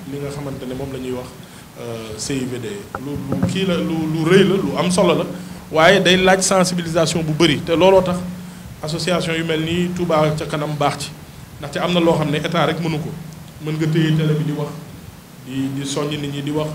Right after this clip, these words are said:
ku ne nga jël ko, jël woykat yeeg jël lu ne nga wax te du tax nit ñi dégg leen.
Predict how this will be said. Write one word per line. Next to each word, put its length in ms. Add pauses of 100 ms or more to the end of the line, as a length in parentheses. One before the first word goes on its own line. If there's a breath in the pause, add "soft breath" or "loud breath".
(320)
ku 100
ne 140
nga 100
jël 260
ko, 200
jël 100
woykat 460
yeeg 240
jël 160
lu 80
ne 100
nga 120
wax 140 (380 loud breath)
te 80
du 100
tax 140
nit 120
ñi 100
dégg 200
leen. 180